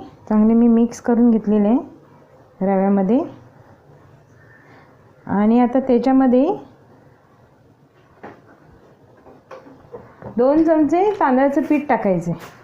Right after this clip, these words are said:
त्याच्याने काय होतं की आपले जे बोंबील आहेत त्याच्यात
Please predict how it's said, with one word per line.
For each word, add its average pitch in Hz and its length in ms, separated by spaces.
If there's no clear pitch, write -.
त्याच्याने 247 360
काय 302 180
होतं 285 380
की 240 80
आपले 240 300
जे 277 100
बोंबील 240 400
आहेत 277 180
त्याच्यात 269 300